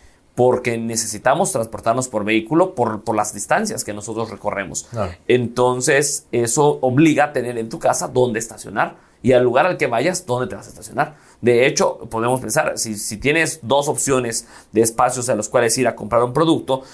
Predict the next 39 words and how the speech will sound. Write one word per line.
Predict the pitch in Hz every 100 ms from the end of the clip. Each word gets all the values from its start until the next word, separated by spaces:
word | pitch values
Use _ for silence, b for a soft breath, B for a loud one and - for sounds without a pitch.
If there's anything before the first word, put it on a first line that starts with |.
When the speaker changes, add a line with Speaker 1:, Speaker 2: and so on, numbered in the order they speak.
| B
Speaker 1:
y | 113
en | 127
uno | 147 175
te | 139
puedes | 139 143
estacionar | 120 120 131 135
fácilmente | 131 131 165 165
y | 117 110
en |
otro | 113 160 156
no, | 143 B B
pues | - 117 - -
te | 120
vas | 104 -
por | 135
donde | 120 95
te |
puedes | - 104
estacionar | - 107 107 98
fácilmente. | - 107 104 120 117 -
Speaker 2:
Así | 98 -
es. | 92 - b b b b -
Ahora, | 156 151 - -
a-, | 139 160
antes | 160 175
de | 175
meternos | 131 123 143 135
a | 127 123 117
movilidad | 113 113 113 117 117 131 120
en | 120
un | 131
tema | 139 131
contemporáneo, | 127 113 117 101 113 127 123
Josep, | 113 113 120 120
¿cómo, | 170 185 180 B B B _
cómo | 170 185
funcionaba | 143 120 127 135 143
la | 139
movilidad | 123 120 117 120 123 123 123